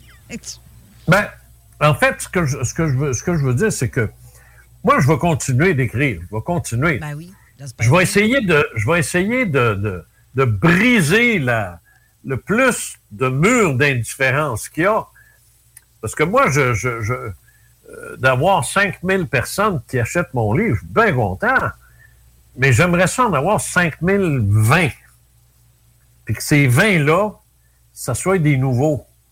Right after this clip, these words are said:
Speaker 1: Ouais.
Speaker 2: Ça soit des gens qui, qui étaient pas intéressés, puis que là, ils ont pris une chance. Ils ont dit, « Bon, OK, OK, il paraît que,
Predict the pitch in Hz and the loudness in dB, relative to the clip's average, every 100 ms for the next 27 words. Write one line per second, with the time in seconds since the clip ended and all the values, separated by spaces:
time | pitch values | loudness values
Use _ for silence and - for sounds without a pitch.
0 | - 147 156 156 _ - 113 - 165 185 | -20 -18 -16 -20 _ -12 -10 0 2 2
1 | 175 - - 107 127 113 170 180 - 123 | -2 -12 -12 -2 0 2 0 -2 -6 -6
2 | 123 - _ - - 110 - 240 220 180 | -8 -14 _ -14 -6 -4 0 0 2 0
3 | 135 123 - 117 135 214 _ - - _ | 2 0 -2 -4 -4 -6 _ -20 -20 _
4 | _ _ _ _ - - 170 220 190 139 | _ _ _ _ -20 -4 2 2 4 0
5 | 117 202 165 - 147 117 90 - 117 107 | 2 0 0 0 -2 -2 -10 -8 -4 0
6 | 113 139 156 156 147 - 156 135 117 131 | 2 4 4 4 2 2 2 2 2 0
7 | 123 110 135 139 160 127 123 120 104 | 0 0 0 2 0 0 -4 -4 -6